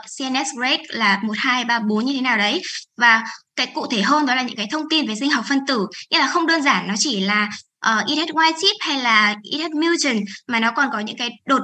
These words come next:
biến khác mà có thể liên quan đến việc, ờ, phân loại cũng như là điều trị cho bệnh nhân.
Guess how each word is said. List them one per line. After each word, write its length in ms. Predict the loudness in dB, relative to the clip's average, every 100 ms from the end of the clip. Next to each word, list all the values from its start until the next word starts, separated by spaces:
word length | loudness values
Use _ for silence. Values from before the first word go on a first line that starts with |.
| 2
biến 220 | 2 2 4
khác 200 | 4 4
mà 100 | 0
có 160 | -2 -4
thể 100 | -4
liên 360 | -2 0 0
quan 200 | 0 0
đến 140 | -2 -4
việc, 180 | -4 -6 -6
ờ, 140 | -4 -2
phân 140 | -2 2
loại 180 | 2 2
cũng 120 | -2
như 120 | -2
là 200 | -2 -4 -4 -16 _ -4
điều 200 | -2 0
trị 240 | 0 0
cho 120 | -2 -2
bệnh 160 | -2
nhân. 180 | 0 0